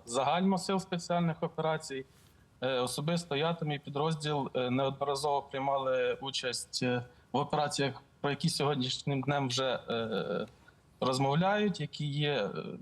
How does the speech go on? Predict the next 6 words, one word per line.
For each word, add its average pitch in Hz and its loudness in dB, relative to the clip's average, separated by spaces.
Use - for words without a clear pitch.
скажімо 127 0
так, 120 0
в 120 -4
доступі 135 -2
інформаційному. 135 2
То 101 0